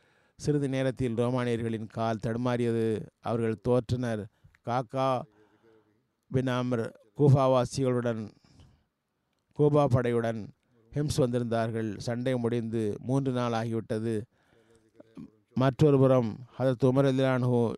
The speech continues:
ஜாபியா வந்து சேர்ந்திருந்தார்கள். ஹதரத் அபு உபைதாவின் ஒற்றன் வந்தான். காக்கா படை வர மூன்று நாள் ஆகும் முன்பே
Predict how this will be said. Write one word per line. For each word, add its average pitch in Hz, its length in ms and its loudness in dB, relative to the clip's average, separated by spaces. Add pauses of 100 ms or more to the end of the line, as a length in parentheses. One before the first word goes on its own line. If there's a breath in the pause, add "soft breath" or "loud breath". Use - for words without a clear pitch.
(360)
ஜாபியா 127 440 2
வந்து 120 460 0 (600)
சேர்ந்திருந்தார்கள். 120 1000 0 (480 soft breath)
ஹதரத் 123 340 2
அபு 135 200 6
உபைதாவின் 131 720 2
ஒற்றன் 123 460 0
வந்தான். 117 520 0 (240)
காக்கா 120 500 0 (1200 soft breath)
படை 131 240 2
வர 123 420 2 (120)
மூன்று 143 360 4
நாள் 127 220 2
ஆகும் 123 280 0
முன்பே 120 480 -2